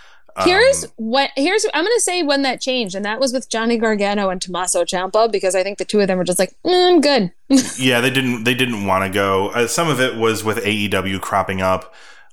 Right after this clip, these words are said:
Speaker 1: Um,
Speaker 2: Yeah.
Speaker 1: some of, some of it is that with, I think, with Vince becoming more hands-on. But yeah, there
Speaker 2: Ugh.
Speaker 1: was a, there was a time when wrestlers like Bayley or Sami Zayn or Sasha Banks, like,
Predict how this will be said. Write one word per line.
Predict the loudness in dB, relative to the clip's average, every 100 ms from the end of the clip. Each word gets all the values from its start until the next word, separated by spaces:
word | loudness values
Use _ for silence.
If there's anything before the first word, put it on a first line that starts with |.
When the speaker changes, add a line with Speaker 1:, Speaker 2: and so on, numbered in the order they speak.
| -8
Speaker 1:
Um, | -2 0 0 -2
Speaker 2:
Yeah. | -4 -8 -12 -16 -20 -20 -14
Speaker 1:
some | -6 -2
of, | -2 -2
some | -4 -2
of | -2
it | -2
is | -4 -2
that | -2 0 -2 -6
with, | -6 -4 -4 -8 -10 -6
I | -4
think, | -4 -4
with | -6
Vince | -6 -8 -8
becoming | -10 -8 -6 -4
more | -4
hands-on. | -4 -6 -2 0 0 0 -4 -10 -20 -20 -20 -8
But | -6 -4 -2
yeah, | -4
there | 0 0
Speaker 2:
Ugh. |
Speaker 1:
was | 2 -2
a, | -4
there | 0 0
was | 2
a | -2
time | -4 -2 0 0 0 -4 -2
when | 2 2 2 0 0
wrestlers | -2 -2 0 0 0 0
like | 0 0 -2
Bayley | -2 0 2 2 0 -2 -4 -18 -20 -8
or | 0 2 2
Sami | 0 -2 0 -2
Zayn | -4 -2 0 0 0 -2 -4
or | -6
Sasha | -4 -2 -2
Banks, | -2 -2 -2 -2 -6 -6
like, | -2 0 0 -6